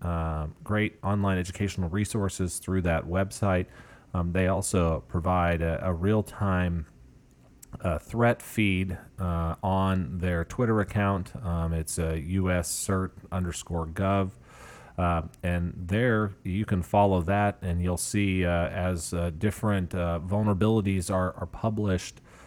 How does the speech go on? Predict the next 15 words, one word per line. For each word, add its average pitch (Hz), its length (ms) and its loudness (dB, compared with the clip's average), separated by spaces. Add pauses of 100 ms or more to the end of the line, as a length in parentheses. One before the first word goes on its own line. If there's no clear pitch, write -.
(160)
um, 90 420 0 (100)
they, 98 460 0 (120)
uh, 87 280 -2 (180)
do 104 240 2
a 95 40 0
good 92 220 0
job 95 360 2
of 87 120 -6
going 107 300 2
through, 131 580 2 (160)
um, 87 460 0
analyzing. 104 800 2
They've 85 120 0
got 82 120 0
a, 85 140 -2